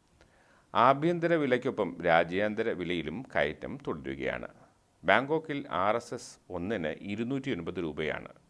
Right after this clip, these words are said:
നൂറ്റി അറുപത്തിയഞ്ച് രൂപ വരെ താഴ്ന്ന ശേഷമാണ് ഈ കുതിപ്പ്. രാജ്യാന്തര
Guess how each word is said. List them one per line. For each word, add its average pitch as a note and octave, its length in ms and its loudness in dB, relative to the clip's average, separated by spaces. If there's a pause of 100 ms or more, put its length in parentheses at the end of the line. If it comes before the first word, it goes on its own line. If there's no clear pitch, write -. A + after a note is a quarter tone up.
(500)
നൂറ്റി A2+ 320 0
അറുപത്തിയഞ്ച് G2+ 600 -2
രൂപ F#2+ 240 -4
വരെ E2+ 400 -2
താഴ്ന്ന E2 300 2
ശേഷമാണ് D2+ 720 -6
ഈ D#3 140 -6
കുതിപ്പ്. D2+ 460 -8 (2000)
രാജ്യാന്തര C3+ 720 8